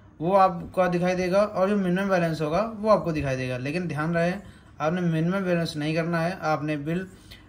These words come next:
अमाउंट जो ड्यू date होत-, अ, ड्यू amount होती है वही आपने करना है। इस amount को आपने क्या करना है, यहाँ पे ऐड करना है। जैसे मान लेते हैं यहाँ पे आपने ऐड कर देते हैं एट थ्री टू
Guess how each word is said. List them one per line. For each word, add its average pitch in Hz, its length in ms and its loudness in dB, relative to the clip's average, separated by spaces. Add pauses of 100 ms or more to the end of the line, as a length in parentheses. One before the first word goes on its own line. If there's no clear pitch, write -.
(120)
अमाउंट 151 360 -2
जो 151 100 0
ड्यू 151 200 0
date 170 220 4
होत-, 160 240 -2
अ, 160 220 0
ड्यू 160 220 0
amount 170 260 2
होती 165 240 -2
है 202 100 -2
वही 156 280 -2
आपने 170 280 2
करना 165 260 0
है। 175 220 -4 (580)
इस 208 240 -2
amount 208 260 2
को 208 60 4
आपने 202 240 4
क्या 190 160 2
करना 180 220 -2
है, 185 80 -2
यहाँ 156 240 0
पे 208 160 -2 (420)
ऐड 147 160 -2
करना 160 280 0
है। 190 300 -4
जैसे 147 280 -6
मान 156 260 -2
लेते 165 260 -2
हैं 190 220 -4
यहाँ 156 260 -4
पे 175 120 -6
आपने 170 240 0
ऐड 165 300 2
कर 160 120 -2
देते 160 260 -6
हैं 170 260 -4 (480)
एट 185 720 -2 (720)
थ्री 180 540 -4 (1300)
टू 175 460 -4